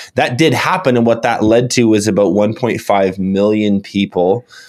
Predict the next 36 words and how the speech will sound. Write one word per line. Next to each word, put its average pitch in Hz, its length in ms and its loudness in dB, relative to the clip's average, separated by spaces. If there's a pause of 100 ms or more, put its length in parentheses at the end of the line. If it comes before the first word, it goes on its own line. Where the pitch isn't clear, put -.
(320)
uh, 95 220 0
construction 123 540 -2
workers, 101 340 0
one 107 160 -2
point 104 200 -4
five 98 200 -2
million 101 320 0
construction 98 540 -2
workers 98 400 -2
leaving 117 600 2
the 104 80 2
sector 98 540 0
to 101 280 0
either 95 400 2 (340)
go 123 240 2
get 123 260 0
jobs 104 440 0 (100)
elsewhere 147 640 0 (300)
or 113 440 2 (180)
retire. 107 580 0 (280)
Right. 98 280 0
So 113 260 0 (220)
that's 127 180 0
a, 156 60 2
that's 147 320 0
a 127 40 -2
huge 165 640 0
knock 110 460 0
to 120 100 -2
the 98 140 -2
system, 101 420 -4
a 95 60 -2
big 127 380 0
shock 104 460 0
to 107 120 0
the, 92 420 0